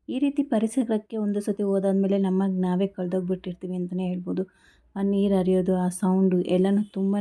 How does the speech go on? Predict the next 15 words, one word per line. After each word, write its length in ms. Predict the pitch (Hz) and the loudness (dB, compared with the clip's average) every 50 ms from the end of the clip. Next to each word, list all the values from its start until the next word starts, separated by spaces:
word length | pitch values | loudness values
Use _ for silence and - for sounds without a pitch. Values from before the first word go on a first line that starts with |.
| 202 202 | 0 -2
ಚೆನ್ನಾಗಿತ್ತು 540 | 202 - 202 185 180 180 175 180 175 - 190 | -2 -2 -2 0 0 0 -2 -2 -6 -6 -8
ಅಂತಲೇ 280 | 180 175 170 185 180 185 | -8 -8 -6 -6 -6 -4
ಹೇಳ್ಬೋದು. 420 | 180 175 175 165 - 180 170 190 208 - _ _ _ _ _ _ _ _ _ _ _ - | -4 -4 -6 -6 -8 -10 -10 -10 -12 -14 _ _ _ _ _ _ _ _ _ _ _ -6
ಈ 80 | 247 262 | -2 0
ರೀತಿ 260 | 277 285 285 - 285 | 0 0 0 0 0
ಅವಾಗವಾಗ 540 | 277 247 220 226 240 233 247 233 240 233 240 233 | 0 2 2 0 2 2 0 0 0 0 0 -2
ಟ್ರಿಪ್ 280 | 233 208 208 208 208 220 | 0 0 0 0 0 -2
ಹೋಗೋದ್ರಿಂದ 500 | 214 196 196 214 208 202 196 196 196 202 | -4 -2 0 0 0 2 2 2 2 2
ಮನಸ್ಸಿಗೆ 480 | 196 196 190 190 190 - 196 190 214 208 | 2 4 2 2 2 0 -2 -2 -2 0
ಸಂತೋಷ 460 | - 190 180 180 180 - 196 196 - - | 2 2 2 2 2 0 0 0 0 0
ಆಗುತ್ತೆ, 320 | 190 180 175 185 180 196 | 0 0 0 -2 0 0
ನಮ್ಮ 200 | 196 196 190 190 | 0 2 2 2
ಸ್ಟ್ರೆಸ್ 360 | 190 185 - - 190 190 190 - | 0 -2 -2 -2 -2 -2 -2 -4
ಕಡಿಮೆ 320 | - - 190 185 190 190 | -6 -6 -2 0 0 0
ಆಗುತ್ತೆ 440 | 185 180 180 170 180 175 - - 190 | 0 0 -2 -2 -4 -6 -8 -12 -16